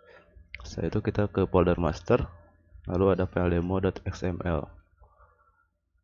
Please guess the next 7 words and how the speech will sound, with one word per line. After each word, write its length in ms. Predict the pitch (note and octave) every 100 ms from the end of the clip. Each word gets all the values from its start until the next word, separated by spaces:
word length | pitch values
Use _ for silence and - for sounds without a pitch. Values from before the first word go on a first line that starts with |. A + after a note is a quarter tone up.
| _ _ _ _ - - - _ _
Kita 240 | - - F2
tunggu 400 | E2+ F2 G2+ -
beberapa 400 | F2+ F2 F2 -
saat 320 | E2+ - G#2 A2+ - -
untuk 240 | F2+ E2
mengimpor 480 | E2+ F2 F2 E2 F2
demo. 400 | E2+ D#2+ F#2 -